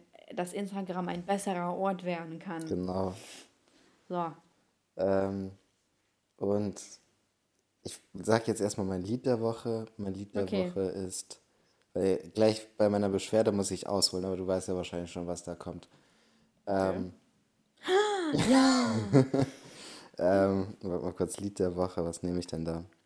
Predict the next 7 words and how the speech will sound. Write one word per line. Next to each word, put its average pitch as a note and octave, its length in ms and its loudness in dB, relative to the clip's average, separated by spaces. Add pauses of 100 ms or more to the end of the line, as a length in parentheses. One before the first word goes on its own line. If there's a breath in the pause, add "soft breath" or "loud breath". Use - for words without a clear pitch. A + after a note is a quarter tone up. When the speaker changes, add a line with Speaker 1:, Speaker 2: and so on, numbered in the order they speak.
(1800 soft breath)
Speaker 1:
Das A#3+ 180 2
ist A#3+ 120 2
nämlich A#3 300 4
unsere C4+ 400 6
Kategorie. F#3 840 0 (460)
Speaker 2:
Ja. F2 320 0 (2000 soft breath)
Ach, - 280 -4